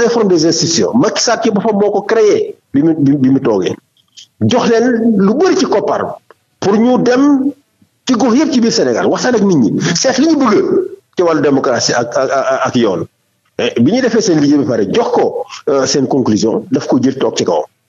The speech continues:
ah. Ñi kuréel bi moom mu ëmb magistrat Sénégal, def na colloque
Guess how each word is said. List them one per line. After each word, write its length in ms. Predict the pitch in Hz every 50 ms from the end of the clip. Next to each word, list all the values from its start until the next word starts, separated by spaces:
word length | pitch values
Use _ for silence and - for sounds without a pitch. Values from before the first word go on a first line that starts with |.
| _ _ -
ah. 200 | - 120 - - - - _ _ _ -
Ñi 260 | - 180 240 185 - -
kuréel 260 | 262 302 302 285 269
bi 80 | 285 277 277 254 220
moom 180 | 220 233 226
mu 80 | 220 226 214 226
ëmb 140 | 208 202 196
magistrat 360 | 208 196 180 - 196 170 156
Sénégal, 380 | - 165 139 123 110 92 85 - _ _ _ _ _ _ _ _ _ -
def 160 | 107 143 143
na 100 | 185 175
colloque 680 | 180 202 196 180 147 127 120 117 117 - - 170 -